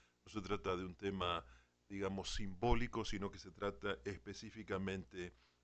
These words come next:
del tema material. Y el problema con el tema material es de que no hay fraternidad entre los seres humanos y los pueblos.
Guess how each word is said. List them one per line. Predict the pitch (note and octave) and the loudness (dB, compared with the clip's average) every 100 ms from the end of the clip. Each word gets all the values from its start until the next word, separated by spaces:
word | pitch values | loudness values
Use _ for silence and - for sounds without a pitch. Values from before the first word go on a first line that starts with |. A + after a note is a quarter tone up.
| _ | _
del | G#2 G2 F#2 | 0 0 -2
tema | G#2 F#2+ F2+ F2+ - | -2 0 0 -2 -6
material. | F#2+ F#2 E2 F2 D#2+ A#1+ G1+ _ _ _ _ _ _ _ _ _ _ _ _ _ _ _ | -8 -6 -6 -8 -10 -14 -20 _ _ _ _ _ _ _ _ _ _ _ _ _ _ _
Y | A2+ G#2+ G#2+ G2+ F2+ G2+ | -2 0 2 0 -2 -2
el | G2 | -2
problema | E2+ G2 A2+ F3+ B2+ A#2 A#2+ | 0 2 8 8 8 6 4
con | G#2+ F#2 | 0 0
el | F#2 F#2 F2 | 0 -2 -2
tema | G#2 F#2+ | 0 0
material | F#2 F2+ A2 D3+ E3 E3+ - | 0 0 4 6 6 2 -2
es | G2+ F2+ | -4 -2
de | F#2 - | -4 -6
que | - A2+ B2 B2 - _ _ _ _ _ _ _ _ - | -2 2 2 0 -12 _ _ _ _ _ _ _ _ -4
no | A2 A#2 B2 | 4 6 8
hay | B2+ C#3 D3 - - _ _ _ _ _ - | 8 6 4 -6 -20 _ _ _ _ _ 4
fraternidad | D#3+ F#3 E3+ D#3 C#3 A#2 A#2 A#2+ A2+ - - | 6 8 4 2 2 6 6 6 2 -10 0
entre | C3+ D3+ - C#3 C#3 - _ _ _ _ _ _ | 2 2 -2 -2 -4 -6 _ _ _ _ _ _
los | - | 4
seres | C3+ D3 D3 | 6 6 6
humanos | C3 B2 A#2+ A2+ - - _ _ _ - | 4 6 6 2 0 -12 _ _ _ -2
y | A2 A2 G#2+ - _ - | 0 0 -4 -12 _ -2
los | G2 - | -2 2
pueblos. | A2+ F2 D2 - | 4 4 2 -12